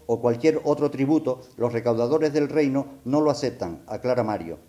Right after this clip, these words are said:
Eso solo puede pagarse con monedas buenas,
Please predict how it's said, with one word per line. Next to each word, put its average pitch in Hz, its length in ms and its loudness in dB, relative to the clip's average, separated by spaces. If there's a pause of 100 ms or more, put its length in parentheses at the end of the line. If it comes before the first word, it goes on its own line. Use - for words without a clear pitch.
(420)
Eso 156 260 2
solo 160 260 4
puede 151 240 4
pagarse 143 440 2
con 131 140 0
monedas 135 400 2
buenas, 113 340 2